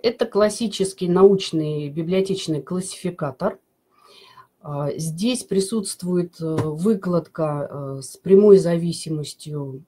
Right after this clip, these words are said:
м, конкретного атрибута книги, э, с ее привязкой к узлу каталога, э, выкладка линейна. А, по каким таблицам, э, структурирован каталог Б Б К университетской библиотеки онлайн?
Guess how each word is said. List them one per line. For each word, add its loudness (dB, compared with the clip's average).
м, -18
конкретного -2
атрибута -2
книги, -2
э, -10
с -12
ее 2
привязкой 2
к -10
узлу -2
каталога, -2
э, -6
выкладка -2
линейна. -2
А, -6
по 2
каким 0
таблицам, 2
э, -4
структурирован 0
каталог -4
Б -10
Б -8
К -2
университетской -4
библиотеки -6
онлайн? -4